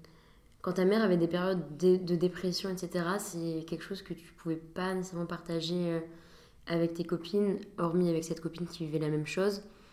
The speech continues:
Comment est-ce que, euh, tu percevais un peu ce secret que tu gardais ? Est-ce que, euh, ça te pesait un peu lourd sur tes épaules ? Est-ce que tu sentais un peu que, hum, c'était comme, euh,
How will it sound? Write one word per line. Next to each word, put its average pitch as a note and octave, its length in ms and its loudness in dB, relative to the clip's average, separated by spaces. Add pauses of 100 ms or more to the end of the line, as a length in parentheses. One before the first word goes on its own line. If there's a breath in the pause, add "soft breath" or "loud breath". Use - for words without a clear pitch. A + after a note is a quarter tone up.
(760 loud breath)
Comment G3+ 580 4
est-ce F3+ 320 -2
que, F3+ 140 -4
euh, D#3+ 500 0 (480 loud breath)
tu - 160 -14
percevais F#3+ 520 2
un F#3+ 140 4
peu F#3+ 140 -2
ce F3+ 200 0
secret F3+ 600 -2
que - 60 -12
tu - 120 -10
gardais ? E3+ 580 0 (540 loud breath)
Est-ce E3+ 220 -2
que, - 160 -6
euh, D#3+ 760 2
ça D#3+ 160 -4
te E3 100 -8
pesait E3+ 220 0
un E3 120 2
peu E3 160 -2
lourd F#3+ 360 2
sur F3+ 160 -6
tes F3 180 -2
épaules ? F#3+ 480 2 (520 loud breath)
Est-ce E3 240 -2
que G#3 200 -2
tu - 200 -8
sentais - 760 -4
un F#3+ 140 2
peu G3 220 -2
que, F3 360 0
hum, E3 260 -2 (640 loud breath)
c'était - 260 -8
comme, F3 280 2
euh, D#3 540 -2